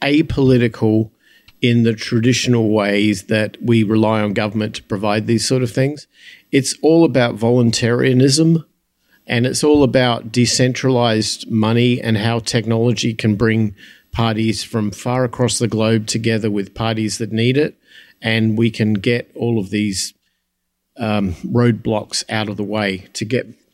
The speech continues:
to get money from point to point. Um, there is a quality control aspect to these things that somebody is actually vetting these projects.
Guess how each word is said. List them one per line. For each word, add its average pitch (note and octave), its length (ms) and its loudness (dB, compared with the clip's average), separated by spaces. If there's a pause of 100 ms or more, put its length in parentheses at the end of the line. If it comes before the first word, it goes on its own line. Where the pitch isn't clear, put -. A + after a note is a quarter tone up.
(120)
to A#2+ 120 -2
get A2+ 240 -2
money A2 300 -2
from G2+ 260 -8
point A#2 320 -4
to A2+ 80 -8
point. C#3 380 -2 (600)
Um, A2 440 -2 (460)
there C3 280 4
is D#3 240 4
a C#3 300 2
quality C3+ 520 2
control C3 640 0
aspect C3+ 580 -2
to B2+ 100 -4
these B2+ 400 2
things B2 420 2
that A#2+ 200 0
somebody C3 600 0
is B2 160 0
actually B2 420 0
vetting B2 540 -2
these B2 220 -2
projects. C3 600 -4